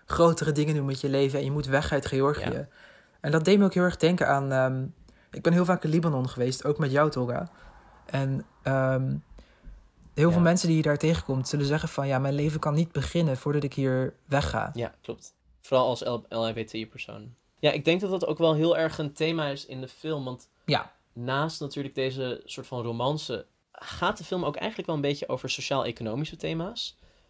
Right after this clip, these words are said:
Speaker 2: Dus geld speelt best wel een grote rol. Ehm, dus Merab moet echt in een restaurant bijwerken.
Speaker 1: Ja.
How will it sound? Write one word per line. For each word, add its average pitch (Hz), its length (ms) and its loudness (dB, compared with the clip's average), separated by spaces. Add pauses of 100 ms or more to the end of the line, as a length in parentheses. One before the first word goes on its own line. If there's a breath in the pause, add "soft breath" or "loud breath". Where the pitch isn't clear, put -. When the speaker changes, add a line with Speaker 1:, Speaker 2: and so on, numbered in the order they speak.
Speaker 2:
Dus - 180 -4
geld 143 380 0
speelt 151 240 -6
best 143 200 -4
wel 139 100 -4
een 135 60 -6
grote 127 360 -6
rol. 113 480 -8
Ehm, 107 400 -8
dus 110 160 -12
Merab 117 320 2
moet 113 160 -8
echt 117 240 -4
in 110 80 -10
een 110 80 -6
restaurant 107 480 -6
bijwerken. 104 800 -2
Speaker 1:
Ja. 131 240 -4